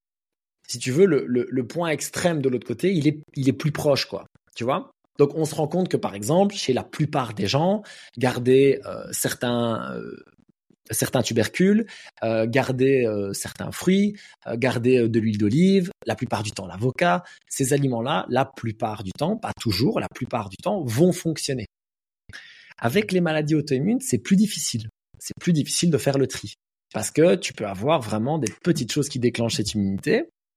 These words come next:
Et du coup, le fait de commencer avec une, avec un système un peu plus radical permet de revenir. Moi, mon but, c'est toujours à la fin que la personne trouve son équilibre. Alors après, est-ce que son équilibre à la personne, il sera plutôt au centre, ou plutôt à gauche, ou plutôt à droite ?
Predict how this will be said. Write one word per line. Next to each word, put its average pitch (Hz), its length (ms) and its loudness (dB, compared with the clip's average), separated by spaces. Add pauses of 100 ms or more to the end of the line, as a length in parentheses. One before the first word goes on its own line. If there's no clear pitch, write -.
(580)
Et 117 120 6
du 101 100 -6
coup, 226 300 4 (340)
le 113 80 -4
fait 160 160 2
de 120 120 2
commencer 120 340 0
avec 113 200 0
une, 110 240 0
avec 110 240 -4
un - 60 -2
système 120 380 -2
un 104 80 2
peu 110 120 0
plus - 140 -10
radical 208 460 -2
permet 160 240 0
de 151 60 0
revenir. 123 340 0 (1000)
Moi, 185 140 4
mon 175 120 2
but, 202 200 -2
c'est - 160 -2
toujours 185 340 2
à 147 40 2
la 131 100 4
fin 196 180 -2
que - 80 -6
la 120 80 0
personne 147 280 0
trouve 165 200 -4
son 147 140 -4
équilibre. 135 420 -4
Alors 120 200 0
après, 123 240 0
est-ce - 120 0
que 135 60 0
son 147 180 0
équilibre 165 380 0
à 127 60 4
la 127 80 2
personne, 151 280 2
il 123 60 2
sera 104 160 -2
plutôt 127 260 -2
au 135 80 4
centre, 156 300 2
ou 107 40 -2
plutôt 113 260 0
à 110 60 4
gauche, 120 200 2
ou 104 60 -2
plutôt - 220 -12
à 90 60 -8
droite ? 170 300 0